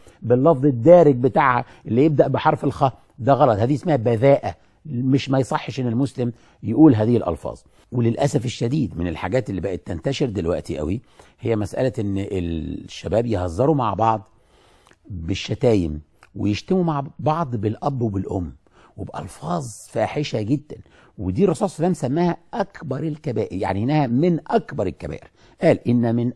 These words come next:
أكبر الكبائر أن يلعن الرجل والديه". قيل: "يا رسول الله، وكيف يلعن الرجل والديه؟" قال: "هو في حد بيشتم أبوه وأمه؟" قال: "يسب أبا الرجل فيسب أباه،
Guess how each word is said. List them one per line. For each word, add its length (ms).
أكبر 440
الكبائر 540
أن 120
يلعن 580
الرجل 500
والديه". 720
قيل: 140
"يا 140
رسول 340
الله، 260
وكيف 400
يلعن 360
الرجل 280
والديه؟" 540
قال: 120
"هو 140
في 140
حد 200
بيشتم 320
أبوه 260
وأمه؟" 420
قال: 400
"يسب 640
أبا 200
الرجل 520
فيسب 720
أباه، 340